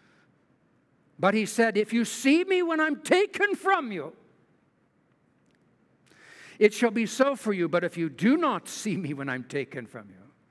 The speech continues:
it shall not be so." Verse eleven, And as Elijah and Elisha still wan-, went on and they were talking, maybe Elijah telling him, you know, some of the very last things he needed, maybe some reminders to Elisha,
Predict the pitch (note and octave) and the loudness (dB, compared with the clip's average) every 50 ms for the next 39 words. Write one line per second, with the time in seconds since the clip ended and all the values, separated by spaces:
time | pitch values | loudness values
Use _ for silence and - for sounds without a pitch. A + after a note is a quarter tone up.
0 | _ _ _ _ _ _ _ _ _ _ _ _ _ _ _ _ _ _ _ _ | _ _ _ _ _ _ _ _ _ _ _ _ _ _ _ _ _ _ _ _
1 | - - - - - - E3 D#3 D#3+ D3+ D#3 D3 C#3+ C3 C#3 C#3 C3 - - D3 | -16 -14 -12 -10 -4 -2 -2 -2 -2 -2 -4 -6 -6 -6 -8 -10 -10 -10 -10 -8
2 | C#3 B2+ A2+ - - - _ _ _ _ _ _ _ _ _ _ _ _ _ _ | -8 -8 -10 -12 -18 -20 _ _ _ _ _ _ _ _ _ _ _ _ _ _
3 | _ _ _ _ _ _ _ _ _ C#3+ D#3 D3+ - - D#3+ D3+ D#3 E3 D#3 D#3 | _ _ _ _ _ _ _ _ _ -4 -4 -4 -2 -2 -2 -2 -2 -4 -4 -6
4 | C#3+ C#3 C3+ C#3 C#3 C3+ B2+ C#3+ C#3 C3+ C#3+ D3 D#3 E3+ F3+ - E3+ E3 D#3+ D3 | -6 -6 -4 -4 -4 -4 -4 -4 -4 -2 -2 0 0 -2 -2 -4 -6 -4 -4 -4
5 | D3 D3 D3+ D#3 E3 D#3+ - F3 D3 - - - - G3 G3+ G3+ F3+ F#3 F#3 F#3+ | -4 -2 -2 -4 -4 -6 -8 -12 -12 -14 -14 -4 0 0 0 0 -2 -2 -4 -4
6 | F#3+ F3+ D#3 - - D#3 F3 G3 F#3 F3 G3 G3 F#3+ F3 D#3+ D#3 D#3+ E3 E3 E3 | -4 -6 -8 -10 -8 -6 -4 -4 -2 -2 -2 -2 -2 -4 -4 -4 -4 -2 -2 -4
7 | D#3+ - - F#3+ G3 F#3+ A3+ A#3 F#3+ D3 B2+ - _ _ _ _ _ _ _ _ | -4 -2 -2 -2 -2 -2 -4 -8 -8 -8 -14 -18 _ _ _ _ _ _ _ _
8 | _ _ _ _ _ _ _ _ _ _ _ _ _ _ _ - - - - - | _ _ _ _ _ _ _ _ _ _ _ _ _ _ _ -20 -20 -20 -20 -20
9 | - - _ - D3+ D#3 F3 E3+ G3 G#3 G#3 G#3+ G#3+ A3 A3+ A3 A#3 A#3 A#3 - | -20 -20 _ -4 0 0 2 4 4 4 4 4 0 -2 -2 -2 -4 -2 2 2
10 | A3+ A#3 A#3+ A#3+ A3+ A#3+ B3 A#3+ A#3 F#3+ A#3+ A#3 A#3+ A#3+ A#3 - - A#3+ A#3+ A3+ | 4 4 4 0 0 0 0 -2 -2 -2 -2 0 0 -2 0 0 0 0 2 2
11 | A#3 A#3 F#3+ A3+ A#3+ B3 B3+ B3 B3 B3 C4 B3+ - - - B3 C4 C4 F#3+ A#3+ | 0 0 2 2 2 4 2 2 0 -2 -2 -4 -6 0 0 0 0 2 0 -2
12 | B3+ A3 A3 A#3 A#3+ A#3+ C4+ A#3 G3+ A3+ A#3+ B3 A#3+ C4 - - C4+ C4 B3+ B3+ | -2 0 2 0 0 0 -2 -2 0 0 0 2 0 0 0 0 0 0 2 2
13 | B3+ C4 B3+ B3 B3+ B3+ C#4 C4+ C4 C#4 C4+ A3+ - - C4 C4 C4 B3+ B3+ B3+ | 2 2 2 0 0 0 -2 -2 -2 -2 -4 -4 -4 0 2 2 2 2 2 -2
14 | C#4 C4+ - C#4 C4+ C4 A#3+ | -2 -4 -6 -6 -6 -6 -6